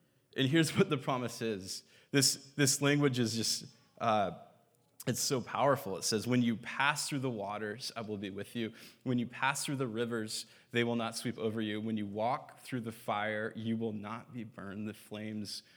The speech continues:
will not set you ablaze." His resolution involves his presence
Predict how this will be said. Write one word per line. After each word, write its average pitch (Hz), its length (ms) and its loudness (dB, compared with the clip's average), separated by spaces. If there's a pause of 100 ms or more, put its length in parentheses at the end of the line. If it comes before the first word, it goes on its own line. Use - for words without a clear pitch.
(180)
will 107 160 -4
not 98 420 -8
set - 380 -6
you 95 260 -6 (200)
ablaze." 85 800 -12 (1700)
His 127 220 2
resolution 117 800 -4 (520)
involves 113 420 0
his 110 200 -6
presence - 800 -6